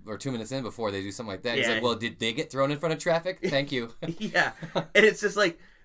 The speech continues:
Speaker 2: the, yeah, that's all natural. And then he gets other points for being creative.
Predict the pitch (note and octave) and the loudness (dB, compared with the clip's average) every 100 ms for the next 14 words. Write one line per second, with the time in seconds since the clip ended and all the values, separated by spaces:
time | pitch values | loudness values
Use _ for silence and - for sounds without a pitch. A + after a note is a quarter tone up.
0 | - - - D3 E3+ E3+ D3 E3 D#3+ C#3+ | -20 -20 -4 0 2 2 2 2 2 2
1 | F#3 - C3+ B2+ - D#3+ E3 D#3 D3 D#3+ | 2 2 -2 -2 0 2 2 2 -2 -4
2 | - D3+ F3+ E3+ C#3 C3+ C3+ A#2+ C#3 B2+ | -4 2 2 2 0 0 -4 -4 -4 -6
3 | - B2 D3 E2+ D2+ | -4 -2 -2 -6 -10